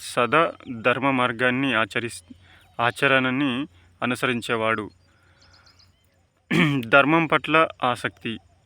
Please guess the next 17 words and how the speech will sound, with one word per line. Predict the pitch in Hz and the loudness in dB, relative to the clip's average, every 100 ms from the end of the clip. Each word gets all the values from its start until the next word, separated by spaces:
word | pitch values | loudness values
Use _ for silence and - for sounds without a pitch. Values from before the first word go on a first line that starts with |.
| _ _ | _ _
సుచరిత్రుడు | - 123 156 156 151 151 151 | -16 -2 0 0 0 0 0
ఎప్పుడూ | 131 120 151 147 120 135 | 0 -2 -2 -2 -2 -4
ధర్మబద్ధమైన | 117 113 120 123 123 127 117 131 131 | -8 -2 0 2 0 0 0 -2 -2
జీవితాన్ని | 123 113 117 120 117 | -4 -6 -4 -2 -2
గడపాలని | 110 110 107 117 110 165 | -2 -4 -2 -2 -2 -2
ఆరాటపడేవాడు. | 139 113 117 117 107 110 110 110 107 - - - - - - | -2 -2 -2 -4 -4 -2 -2 -2 -4 -8 -18 -20 -20 -18 -6
ఒకరోజు | 120 123 117 110 | -2 0 -2 0
అతను | 135 120 117 123 - | -2 0 -4 -6 -8
ఒక | 127 131 | -6 -2
ముని | 120 113 120 135 156 127 156 _ - | -2 -2 -2 -2 -2 -2 -6 _ -8
దగ్గరకు | 123 110 117 120 | -4 -4 -4 -4
వెళ్ళి, | 110 123 | -4 -4
"స్వామి, | 160 - 110 117 202 | -6 -2 -2 -2 -6
నేను | 139 117 117 113 | -4 -2 -2 -4
అపవిత్రమైన | 113 127 135 135 123 117 | -4 -4 -4 -6 -4 -4
వాతావరణంలో | 113 113 120 113 113 110 | -2 -4 -4 -6 -6 -8
పెరిగాను, | 107 117 107 113 117 190 | -8 -8 -6 -4 -6 -8